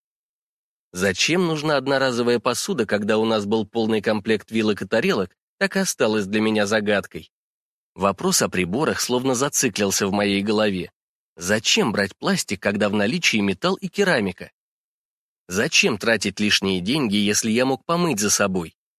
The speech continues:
Почему лучше бы послушать и не заниматься финансовыми вопросами самостоятельно? Вопросы, вопросы, пустые и, возможно, непростые.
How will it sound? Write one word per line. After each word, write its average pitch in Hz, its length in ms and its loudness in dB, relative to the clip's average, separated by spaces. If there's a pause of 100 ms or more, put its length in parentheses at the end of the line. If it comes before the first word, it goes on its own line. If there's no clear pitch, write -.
(440)
Почему 180 520 0
лучше 107 340 0
бы 104 120 2
послушать 110 640 0 (200)
и 120 120 0
не 127 120 0
заниматься 110 560 0
финансовыми 139 720 0
вопросами 131 500 0
самостоятельно? 120 1000 -2 (540)
Вопросы, 95 840 -2
вопросы, 101 720 -2 (420)
пустые 101 640 -2
и, 87 120 -4
возможно, 160 720 0
непростые. 120 840 -2